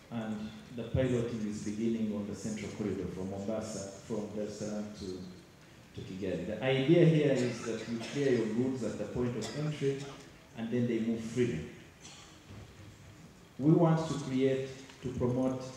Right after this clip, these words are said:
regional value chains, and this will mean that we also have to work on domestic tax harmonization,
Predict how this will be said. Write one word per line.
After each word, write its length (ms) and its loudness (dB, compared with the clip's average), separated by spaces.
regional 680 2
value 300 0
chains, 540 0
and 160 -2
this 300 0
will 140 4
mean 580 2
that 140 -4
we 160 -2
also 420 4
have 260 -2
to 80 -4
work 400 0
on 160 -2
domestic 640 -2
tax 300 -4
harmonization, 760 -2